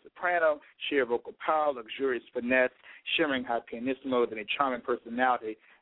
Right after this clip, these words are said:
larger than life. Her highly successful Metropolitan Opera debut in two thousand four sparked a media excitement with reviews from the New York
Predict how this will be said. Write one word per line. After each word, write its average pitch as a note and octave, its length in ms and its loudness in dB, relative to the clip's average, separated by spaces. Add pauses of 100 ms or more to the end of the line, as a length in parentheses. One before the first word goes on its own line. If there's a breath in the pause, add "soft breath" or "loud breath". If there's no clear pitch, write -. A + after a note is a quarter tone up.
larger C3 340 2
than A#2 160 -4
life. B2 320 2 (300 soft breath)
Her D3 160 2
highly E3+ 340 0
successful C#3+ 560 -4
Metropolitan C3+ 720 -2
Opera C3 240 -2
debut B2 380 -2
in A2+ 140 -6
two D#3+ 120 -4
thousand B2 340 0 (140)
four D3+ 300 0 (340 soft breath)
sparked D3 360 -4
a A#2+ 120 -2
media C#3+ 420 0
excitement A#2+ 560 -2
with A#2+ 100 -10
reviews B2+ 460 0
from A#2+ 120 -6
the A#2 60 -4
New A#2+ 120 -2
York A#2+ 220 2